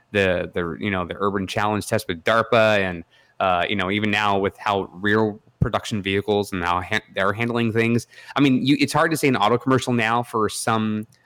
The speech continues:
autonomous future where someone like Volvo offers this, Ford's got this, I mean, Subaru's got this, Tesla has, like, yeah, you're gonna see that all these vehicles now have some kind of a smart technology in it. Cadillac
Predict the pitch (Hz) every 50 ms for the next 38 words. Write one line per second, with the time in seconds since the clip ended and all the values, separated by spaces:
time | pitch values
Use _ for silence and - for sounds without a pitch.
0 | _ - - - 123 117 110 104 - - - 110 - 127 117 110 104 101 - -
1 | 117 107 98 90 87 87 92 92 101 101 98 98 98 90 95 92 85 - - 107
2 | 104 120 170 180 151 117 - - - 104 95 92 82 - 98 87 87 - _ _
3 | 170 165 139 107 92 - 98 95 - - 110 90 95 98 92 - - 92 87 -
4 | - - 170 156 113 - - - 107 98 - 98 92 98 98 - - - - -
5 | - - 156 139 - 208 214 160 120 120 127 160 160 156 135 117 - - - -
6 | 185 190 147 113 95 95 98 110 120 123 113 117 120 113 - 110 101 117 110 104
7 | 95 107 107 107 - 120 107 110 107 95 92 - - 113 104 101 - - 107 95
8 | - 117 123 127 113 92 95 82 85 - - - - 107 104 98 104 98 92 92
9 | -